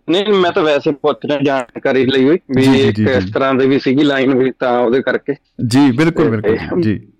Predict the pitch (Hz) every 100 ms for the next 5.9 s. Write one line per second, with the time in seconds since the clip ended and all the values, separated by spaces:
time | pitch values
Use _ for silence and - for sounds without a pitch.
0 | _ _ _ 170 156 170 170 175 151 -
1 | - _ _ 175 156 143 143 151 165 160
2 | 170 165 160 - 151 151 147 143 147 147
3 | 135 139 139 143 147 139 147 147 127 139
4 | 143 151 151 151 143 - _ - - 131
5 | 135 127 135 127 131 127 123 120 143